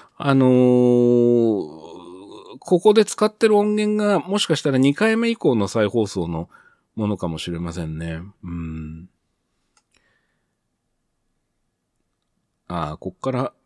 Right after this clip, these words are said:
日本語になるのか。うん、カットされてますね、音源がね。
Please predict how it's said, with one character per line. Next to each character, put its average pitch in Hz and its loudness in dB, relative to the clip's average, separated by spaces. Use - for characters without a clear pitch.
日 113 -6
本 101 -4
語 95 -4
に 95 -4
な 90 -6
る 78 -10
の 71 -14
か。 85 -16
う 101 -8
ん、 87 -6
カ 139 -6
ッ - -2
ト - -8
さ 80 -8
れ 78 -10
て 85 -12
ま 80 -10
す - -18
ね、 73 -16
音 78 -12
源 73 -12
が 73 -16
ね。 76 -14